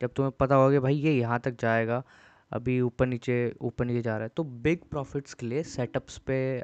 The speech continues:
I don't think कि सेटअप्स पे ज़्यादा काम होता है। जब तुम्हें बहुत बड़ा, अ, प्रॉफिट चाहिए, उसके लिए I think, like, अ,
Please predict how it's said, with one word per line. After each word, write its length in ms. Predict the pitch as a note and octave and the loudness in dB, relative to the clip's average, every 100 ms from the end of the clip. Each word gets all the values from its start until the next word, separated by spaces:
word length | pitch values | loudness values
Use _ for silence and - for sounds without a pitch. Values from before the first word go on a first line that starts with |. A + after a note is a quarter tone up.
| - | -6
I 40 | A#2 | -4
don't 220 | B2 B2 | -4 -6
think 200 | C3+ C3 | -10 -8
कि 80 | C3+ | -10
सेटअप्स 460 | - G2+ B2 - | -8 -6 -8 -12
पे 140 | - A2+ | -12 -6
ज़्यादा 220 | A2+ A2+ | -4 -4
काम 240 | A2 G#2 | -6 -10
होता 180 | G#2+ - | -10 -12
है। 60 | - _ _ | -12 _ _
जब 100 | A#2 | -10
तुम्हें 160 | A2+ A#2 | -8 -10
बहुत 180 | A2 A2 | -10 -10
बड़ा, 220 | A2 A2+ | -6 -6
अ, 920 | A#2 - _ _ _ _ - A2 A2 | -8 -18 _ _ _ _ -12 -8 -8
प्रॉफिट 340 | A2+ A#2 - A2+ | -6 -8 -8 -12
चाहिए, 300 | - A2 C3+ _ _ _ _ _ _ _ | -10 -10 -10 _ _ _ _ _ _ _
उसके 320 | D3 - D#3+ | -6 -2 0
लिए 240 | D#3 D#3 D3 | 2 2 0
I 20 | |
think, 260 | D3 C#3+ C3 | -4 -6 -4
like, 260 | B2+ - _ | -6 -8 _
अ, 140 | A#2+ | -2